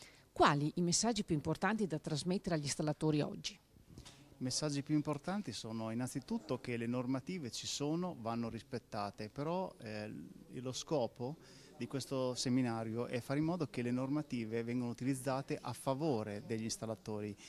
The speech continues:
Speaker 2: quindi per la vendita, per la tutela dell'installatore e, eh, da un certo punto di vista quindi si usano gli strumenti già messi a disposizione, quindi, eh,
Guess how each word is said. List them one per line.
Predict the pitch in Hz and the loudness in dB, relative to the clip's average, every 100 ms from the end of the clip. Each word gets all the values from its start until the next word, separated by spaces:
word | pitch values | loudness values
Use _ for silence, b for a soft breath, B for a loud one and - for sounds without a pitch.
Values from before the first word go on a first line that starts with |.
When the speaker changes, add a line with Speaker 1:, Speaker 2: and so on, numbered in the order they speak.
| B B | B B
Speaker 2:
quindi | 127 113 107 | -2 0 0
per | - 107 | -2 -4
la | 107 101 | -2 0
vendita, | 110 139 160 185 175 | 2 4 2 0 -6
per | - 131 | 0 0
la | 113 104 | 0 -4
tutela | 113 - 113 123 | -8 -4 -4 -2
dell'installatore | 139 110 104 - 107 - 117 143 - B B B | -2 -4 -8 -8 -10 -8 -8 -8 -12 B B B
e, | 135 127 127 | -4 -4 -4
eh, | 139 | -6
da | 127 | -2
un | 123 | -2
certo | 120 131 | 0 -2
punto | 127 143 139 | 0 0 0
di | 160 | 0
vista | 139 139 123 | 2 2 0
quindi | 120 117 120 | 0 0 0
si | - 127 | 0 0
usano | 151 120 117 | 2 0 0
gli | 113 | -2
strumenti | - 139 131 131 120 | -2 0 2 0 -2
già | 107 131 | 2 4
messi | 143 131 - | 4 2 2
a | 113 | 0
disposizione, | 110 - 107 113 - 107 98 104 104 | -4 -6 -6 -6 -6 -8 -6 -8 -10
quindi, | - 113 - 110 113 | -8 -8 -6 -6 -4
eh, | 107 104 | -6 -10